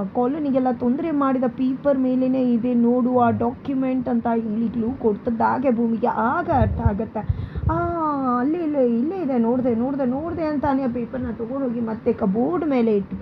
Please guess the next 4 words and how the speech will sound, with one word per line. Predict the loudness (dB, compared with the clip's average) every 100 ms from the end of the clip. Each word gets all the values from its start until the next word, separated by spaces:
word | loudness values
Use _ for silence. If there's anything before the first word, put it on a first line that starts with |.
| -12 -14 -2
ಕಬೋರ್ಡ್ | 0 2 4 4
ಒಳಗಡೆ | 2 2 -2 -2 -2 0 2 2
ಇಟ್ಬಿಡ್ತಾಳೆ. | 0 -6 -4 -4 -2 -2
ತದನಂತರ | -2 -2 0 0 -2 -2